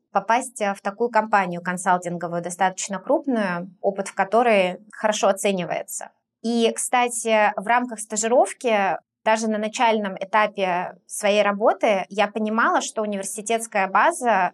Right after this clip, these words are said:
достаточно важна в работе, и она помогала мне в разных, э, проектах, которые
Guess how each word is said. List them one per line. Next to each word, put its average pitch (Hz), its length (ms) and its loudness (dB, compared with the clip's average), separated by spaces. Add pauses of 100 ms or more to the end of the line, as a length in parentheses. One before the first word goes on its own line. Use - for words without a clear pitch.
(120)
достаточно 208 1040 -2 (240)
важна 214 540 0
в 185 40 -10
работе, 220 480 2
и 208 40 2
она 208 260 0
помогала 220 560 2
мне 175 440 -8 (180)
в 175 260 -16
разных, 185 920 0
э, 175 200 -4
проектах, 190 480 -2
которые 185 500 -2